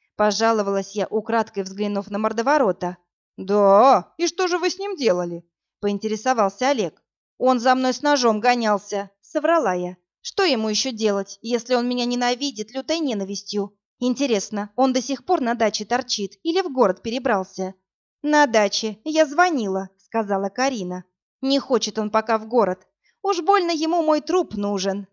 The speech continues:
Как стемнеет, поедем к нему. Слегка попугаем, нервы пощекочем. Карин, тебе бы переодеться. Не поедешь же ты в больничном халате, забеспокоилась я. У меня дома шкаф от вещей ломится, но я не хочу туда заезжать. Вдруг соседи увидят.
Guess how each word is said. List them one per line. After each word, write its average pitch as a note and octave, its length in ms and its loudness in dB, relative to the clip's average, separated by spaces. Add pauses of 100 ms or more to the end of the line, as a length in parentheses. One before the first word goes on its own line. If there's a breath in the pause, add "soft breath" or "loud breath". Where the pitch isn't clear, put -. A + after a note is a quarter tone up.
Как G#3+ 220 -2
стемнеет, A#3 600 -6
поедем A3 440 -2
к - 80 -14
нему. A3 440 -4 (220)
Слегка F#4+ 420 0
попугаем, A#3 720 0 (100)
нервы G#3 380 -2
пощекочем. G#3 800 -4 (380)
Карин, B3 560 2
тебе B3 280 -2
бы C4 120 0
переодеться. A3+ 840 0 (380)
Не B3 140 0
поедешь C4 500 0
же A3+ 140 -2
ты B3 160 -4
в G#3+ 40 -8
больничном C4 460 0
халате, G#3 640 0 (120)
забеспокоилась G#3+ 920 -4
я. F#3 240 -6 (480)
У A3+ 80 0
меня A#3+ 300 2
дома A3+ 360 2
шкаф C4 380 0
от C#4 180 -4
вещей C4+ 380 -2
ломится, G3+ 640 -2
но D4 120 -2
я D4+ 160 0
не D#4 100 0
хочу F#4 320 -2
туда G#3+ 260 -2
заезжать. G#3 600 -4
Вдруг F#3+ 360 -6
соседи D#4+ 440 -2
увидят. A3+ 460 -6